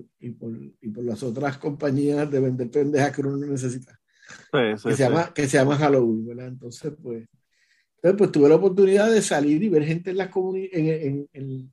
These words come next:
Speaker 1: en los complejos de vivienda, porque, eh, en el sur, eh, la gente vive como en complejos de vivienda.
Speaker 2: Sí.
Speaker 1: Como workout, pero, pero, o sea, son como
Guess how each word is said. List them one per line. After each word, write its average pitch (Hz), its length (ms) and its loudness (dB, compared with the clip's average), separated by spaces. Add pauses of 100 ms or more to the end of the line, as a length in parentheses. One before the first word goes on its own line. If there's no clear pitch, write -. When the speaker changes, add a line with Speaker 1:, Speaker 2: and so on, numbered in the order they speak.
Speaker 1:
en 131 100 -12
los 131 100 -8
complejos 151 640 -2
de 233 120 4
vivienda, 240 500 -2
porque, 151 380 -2
eh, 156 460 0
en 147 100 -2
el 135 100 0
sur, 160 420 4 (240)
eh, 143 480 -2
la 123 120 -6
gente 143 260 2
vive 208 180 6
como 165 180 -2
en 156 40 -6
complejos 139 400 -4
de 175 100 0
vivienda. 165 480 -2 (540)
Speaker 2:
Sí. 127 80 0 (640)
Speaker 1:
Como 180 220 0
workout, 196 420 2
pero, 147 260 0
pero, 127 280 -6
o 127 120 -18
sea, 135 240 -6
son 135 160 -10
como 180 380 -6